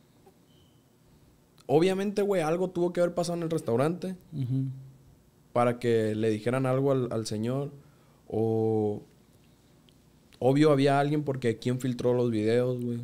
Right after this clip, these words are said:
Speaker 2: Sí, a huevo, güey.
Speaker 1: Pero
Speaker 2: Pero
Speaker 1: pero yo, mira, pues yo siempre he sabido navegarme en redes, güey. Yo ahí vi que busqué volar en Twitter, güey.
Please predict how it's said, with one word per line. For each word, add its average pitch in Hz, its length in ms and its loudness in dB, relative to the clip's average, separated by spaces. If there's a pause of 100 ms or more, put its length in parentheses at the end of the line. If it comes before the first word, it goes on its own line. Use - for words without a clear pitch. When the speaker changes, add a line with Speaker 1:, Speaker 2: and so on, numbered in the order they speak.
(120)
Speaker 2:
Sí, 131 180 -8
a 127 100 -12
huevo, 107 120 -18
güey. 131 440 -18 (920)
Speaker 1:
Pero 110 680 2 (800)
Speaker 2:
Pero 151 1040 2 (380)
Speaker 1:
pero 139 200 2
yo, 147 380 4
mira, 151 400 0 (840)
pues 131 120 -2
yo 139 140 4
siempre 151 240 0
he 151 40 0
sabido 151 260 0
navegarme 135 460 0
en 135 100 -4
redes, 131 360 0
güey. 123 200 0
Yo 123 100 2
ahí 127 140 0
vi 135 240 0
que 120 560 -2 (320)
busqué 120 260 -4
volar 143 240 4
en 143 140 -4
Twitter, 160 340 0
güey. 165 240 -4